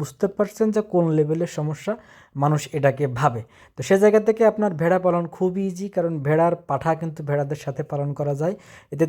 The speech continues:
তেমন কোনো গন্ধ আমাদের নাকে লাগে না বা গন্ধ আসলে নেই, যেটা ছাগল পালন করলে যে কারোরই নাকে লাগবে বা ছাগলের যে একটা দুর্গন্ধ আছে সেটা যে কেউ বুঝে,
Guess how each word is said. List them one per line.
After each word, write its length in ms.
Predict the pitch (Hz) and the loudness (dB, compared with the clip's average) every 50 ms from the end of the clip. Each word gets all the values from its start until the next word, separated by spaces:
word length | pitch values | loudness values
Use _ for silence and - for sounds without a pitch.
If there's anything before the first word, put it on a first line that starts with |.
| 156 | 4
তেমন 220 | 175 160 165 165 165 156 170 | 4 4 4 2 0 0 0
কোনো 140 | 180 185 180 160 151 | 2 2 2 4 4
গন্ধ 220 | 156 165 170 175 180 185 190 190 165 156 | 4 4 4 2 4 4 4 4 2 0
আমাদের 260 | 156 156 156 170 165 160 160 | -2 0 0 0 -2 -2 -2
নাকে 220 | 156 151 - 165 151 156 | -4 -4 -4 -4 -2 -2
লাগে 180 | 151 147 156 156 | -2 -2 -2 -4
না 40 | 160 156 175 | -4 -2 -4
বা 60 | 170 143 | -2 0
গন্ধ 180 | 147 143 151 156 175 - - 147 | 0 0 0 0 -4 -4 -2 -4
আসলে 280 | 131 - - 175 170 151 131 123 | -2 0 0 2 2 2 0 0
নেই, 120 | 127 - 127 - - - - - - 135 131 | -2 -4 -6 -8 -14 -20 -20 -18 -6 2 4
যেটা 220 | 156 156 156 202 190 185 | 4 6 6 6 4 4
ছাগল 240 | - 185 165 180 185 180 180 | 2 2 4 4 4 4 4
পালন 180 | 180 170 165 165 156 156 | 2 2 2 0 0 -2
করলে 200 | 165 156 170 196 185 143 131 | 0 0 0 -2 -4 -4 -2
যে 80 | 151 156 147 - | -4 -2 0 2
কারোরই 320 | 151 156 165 165 175 180 180 175 | 4 4 4 2 0 -2 0 -2
নাকে 200 | 165 165 - 170 165 | -2 -2 -2 -4 -4
লাগবে 180 | 165 160 160 175 175 185 | -4 -4 -4 -6 -6 -6
বা 40 | 175 - | -8 -6
ছাগলের 320 | - 143 135 156 147 143 139 | -6 -4 -2 -2 -2 -2 -4
যে 60 | 139 | -6
একটা 140 | 127 - 135 123 131 131 127 131 | -6 -6 -6 -6 -8 -8 -6 -4
দুর্গন্ধ 440 | 135 135 127 135 160 170 180 185 190 190 | -2 -2 0 0 0 0 0 0 0 -2
আছে 120 | 180 208 247 240 - - - - _ - | -2 -2 -8 -14 -14 -20 -20 -20 _ -10
সেটা 160 | - 170 165 165 151 147 | -2 2 2 4 4 4
যে 80 | 151 151 | 4 4
কেউ 140 | 147 175 170 160 147 143 | 6 6 4 4 4 2
বুঝে, 220 | 143 127 120 113 | 0 0 0 -4